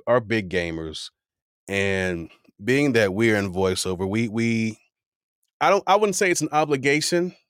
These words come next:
but I just think it's the right thing to do, that we interact with the folks who are spending their fifty, sixty, seventy bucks to buy these games. And,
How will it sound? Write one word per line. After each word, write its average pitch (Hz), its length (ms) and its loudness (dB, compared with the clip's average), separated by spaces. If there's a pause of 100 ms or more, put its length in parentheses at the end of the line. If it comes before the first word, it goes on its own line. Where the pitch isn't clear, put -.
(200)
but 135 340 4 (240)
I 139 100 0
just 139 240 -4
think 139 220 0
it's 127 200 -2
the 117 120 0
right 104 380 0
thing 113 200 -2
to 107 60 -4
do, 107 200 -2
that 113 140 2
we 135 120 2
interact 131 680 0 (420)
with 110 120 -2
the 107 100 2 (120)
folks 123 320 0
who 123 120 2
are 110 60 2
spending 123 320 0
their 117 140 4
fifty, 127 420 -2
sixty, 123 380 0
seventy 117 360 2
bucks 113 260 0
to 107 80 -6
buy 104 220 4
these 107 240 -2
games. 107 480 2
And, 95 180 -2